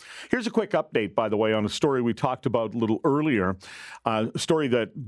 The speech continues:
uh, actually Joe Warmington in the Toronto Sun had called a Home Alone story, where there was a thirteen-year-old young lad who was te-, in the Don Mills area. Um, thirteen-year-old young lad was at home, and the doorbell rings, and he answers the door, and a man and a woman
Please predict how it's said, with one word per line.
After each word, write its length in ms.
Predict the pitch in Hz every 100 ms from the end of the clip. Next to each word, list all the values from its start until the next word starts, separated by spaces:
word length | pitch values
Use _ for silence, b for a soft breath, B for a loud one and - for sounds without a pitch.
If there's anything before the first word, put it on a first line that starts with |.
| 101 - _ _ - -
uh, 260 | 120 110 -
actually 360 | 131 - 135
Joe 200 | 107 139
Warmington 560 | 113 127 160 131 135 107
in 180 | - 117
the 80 | 110
Toronto 420 | - 123 117 113
Sun 300 | - 147 147
had 260 | 117 107 104
called 220 | 127 110
a 40 | 120
Home 200 | 135 120
Alone 320 | 104 127 147
story, 400 | - 120 95 98
where 220 | 110 113
there 120 | 113
was 200 | 107 98
a 160 | 107 90 B B B B
thirteen-year-old 1040 | 196 175 190 165 143 135 131 127 123 135
young 300 | 139 127 127
lad 380 | 113 127 131 120
who 120 | 104
was 560 | 127 113 110 110 - - -
te-, 100 | -
in 360 | 131 143 113 110
the 300 | 110 104 95
Don 280 | 92 131 120
Mills 380 | 117 135 104 - B B B B -
area. 400 | 143 123 113 110 110 _ _ -
Um, 440 | 123 113 107 113 -
thirteen-year-old 760 | 156 143 156 135 120 120 113
young 200 | 113 113
lad 380 | 110 113 117 113 -
was 240 | 117 104
at 140 | - -
home, 260 | 131 147
and 100 | 117
the 200 | 107 104
doorbell 420 | 87 123 117 117 107
rings, 300 | 117 123 123
and 80 |
he 100 | 110
answers 320 | 117 113 117 -
the 60 |
door, 200 | 104 120
and 100 | 139
a 20 | 113
man 220 | 120 127
and 100 | 113
a 40 |
woman 300 | 117 190 160